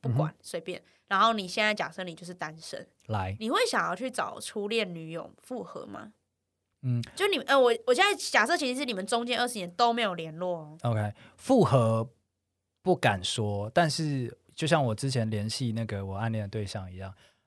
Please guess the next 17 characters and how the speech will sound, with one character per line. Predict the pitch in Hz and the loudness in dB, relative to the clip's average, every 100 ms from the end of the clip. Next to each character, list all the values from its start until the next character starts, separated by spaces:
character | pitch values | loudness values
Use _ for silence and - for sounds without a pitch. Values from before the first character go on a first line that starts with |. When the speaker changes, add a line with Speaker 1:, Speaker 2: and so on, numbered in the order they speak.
| _ _ | _ _
Speaker 2:
我 | 120 | 0
会 | - 220 | 6 6
想 | - 127 92 | 6 2 4
要 | 143 | 4
把 | 127 98 | 4 2
这 | 123 | 0
个 | 117 | 0
missing | 117 117 120 | 0 -2 -4
piece | - 131 92 - | -2 -4 -4 -8
给 | 95 | -8
连 | 95 95 | -6 -6
接 | 107 92 | -6 -6
起 | 92 - | -6 -8
来。 | - - - _ _ _ _ - | -10 -14 -20 _ _ _ _ -6
Speaker 1:
为 | 381 | -4
什 | 285 | -4
么？ | - | -8